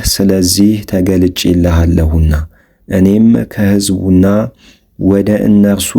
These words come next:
ከምልክህ ከአሕዛብ አድንሃለሁ። ይኸውም ዓይናቸውን ትከፍትላቸው ዘንድ ከጨለማም ወደ ብርሃን፣ ሰይጣንን ከማምለክ ወደ እግዚአብሔር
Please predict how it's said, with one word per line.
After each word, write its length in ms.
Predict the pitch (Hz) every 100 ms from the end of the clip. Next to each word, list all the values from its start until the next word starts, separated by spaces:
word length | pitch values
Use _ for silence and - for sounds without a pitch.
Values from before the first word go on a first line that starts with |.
| 113
ከምልክህ 840 | - 104 98 98 95 92 107 113 - - - _ _ _
ከአሕዛብ 840 | - - - 104 101 98 104 104 120 -
አድንሃለሁ። 800 | 101 92 95 90 87 87 85 80 - _ _ _
ይኸውም 640 | 95 95 95 98 104 113 120 120 - _ _
ዓይናቸውን 840 | - 104 104 104 104 - 104 107 117 123
ትከፍትላቸው 1000 | - - 101 - - 101 98 92 - 98
ዘንድ 420 | 90 90 101 117 113 - - - -
ከጨለማም 840 | 107 98 113 107 104 104 107 117 120 113
ወደ 240 | 101 98 101 92
ብርሃን፣ 580 | 98 92 87 101 107 113 - _ _ _ _
ሰይጣንን 720 | - 107 104 - 107 110 120 113
ከማምለክ 720 | - 104 98 92 95 104 113 - _ _ -
ወደ 260 | 95 98 101 110
እግዚአብሔር 1000 | 104 98 98 92 98 95 92 92 101